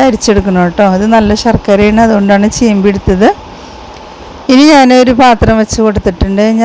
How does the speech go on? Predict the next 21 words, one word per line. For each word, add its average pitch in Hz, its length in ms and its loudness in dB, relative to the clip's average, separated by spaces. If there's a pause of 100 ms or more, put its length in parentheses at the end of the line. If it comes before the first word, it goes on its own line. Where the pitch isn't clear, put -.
അതിലേക്ക് 214 460 0 (280)
കുറച്ച് 214 380 -2
കടുക് 202 340 2
എടുത്തൊന്ന്, 202 440 -2 (280)
ആ, - 20 0 (320)
വറക്കാണ് 190 540 0
കേട്ടോ. 180 260 -2 (680)
ആ, - 20 2 (320)
പിന്നെ 202 220 2 (120)
ഉലുവയും 220 380 2
വേണമെങ്കിൽ 220 300 2
വറുത്തെടുക്കുക. 202 500 0
അപ്പോൾ 233 360 2
ഉലുവ 220 200 2 (100)
വറുത്ത് 226 360 0 (120)
പൊടിച്ച 233 420 -2 (160)
പൊടി 240 340 0
ഉണ്ട്, 214 220 0 (120)
അതുകൊണ്ട് 202 380 0 (120)
ഞാൻ 220 300 0
കടുക് 214 340 0